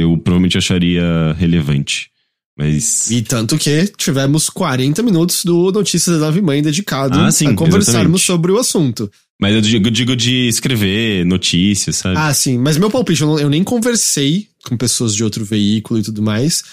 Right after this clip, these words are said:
Speaker 2: É, é só meu palpite, sabe? Eu acho que deve ser assim, ah, não, é só ainda projeto de futuro governo e tal.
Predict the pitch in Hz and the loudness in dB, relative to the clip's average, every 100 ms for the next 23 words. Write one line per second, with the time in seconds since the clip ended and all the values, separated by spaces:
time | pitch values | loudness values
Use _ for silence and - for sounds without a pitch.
0 | - _ _ _ 113 107 127 - 143 143 | -20 _ _ _ -6 -2 -2 0 2 2
1 | 143 147 139 113 - - 135 123 127 113 | 2 0 0 -2 -2 -2 -2 -2 -2 0
2 | 117 120 127 113 139 123 120 147 156 165 | 0 -2 -2 -2 -2 -2 -2 -2 0 0
3 | 165 143 123 131 127 120 - 139 147 151 | 0 0 0 0 0 0 -2 0 0 0
4 | 143 156 139 123 151 202 202 185 151 - | -2 -2 -2 0 -2 -2 0 -2 0 -2
5 | 147 165 160 135 117 131 175 170 156 139 | -2 0 0 0 0 2 2 2 0 0
6 | 127 117 101 101 98 | 0 0 -2 -6 -8